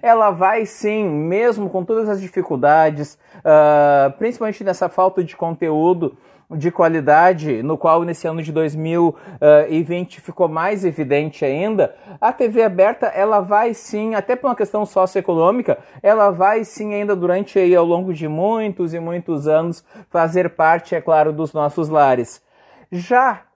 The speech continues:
esse parecer, falando sobre a T V por assinatura, pessoal,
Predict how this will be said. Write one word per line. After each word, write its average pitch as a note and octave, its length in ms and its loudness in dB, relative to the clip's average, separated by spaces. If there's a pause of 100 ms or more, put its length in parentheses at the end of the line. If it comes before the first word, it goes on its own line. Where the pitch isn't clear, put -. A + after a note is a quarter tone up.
(260)
esse A#3+ 360 -4
parecer, F#3+ 840 0
falando A3+ 640 0
sobre A3+ 300 -4
a G#3 40 -4
T G#3 140 0
V G3 160 0
por A3 160 -8
assinatura, F3+ 760 -2
pessoal, D#3+ 520 -4